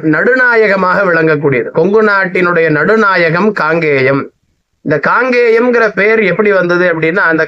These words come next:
காங்கேயம் அப்படின்னா கங்கையின் மைந்தன் காங்கேயன்.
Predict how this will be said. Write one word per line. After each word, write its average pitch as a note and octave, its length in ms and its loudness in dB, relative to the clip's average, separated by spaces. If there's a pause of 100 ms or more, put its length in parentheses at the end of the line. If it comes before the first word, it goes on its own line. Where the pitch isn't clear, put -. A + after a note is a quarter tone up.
காங்கேயம் G#3 640 2
அப்படின்னா F#3+ 500 -2
கங்கையின் B3 680 0
மைந்தன் G#3+ 680 0
காங்கேயன். E3+ 880 0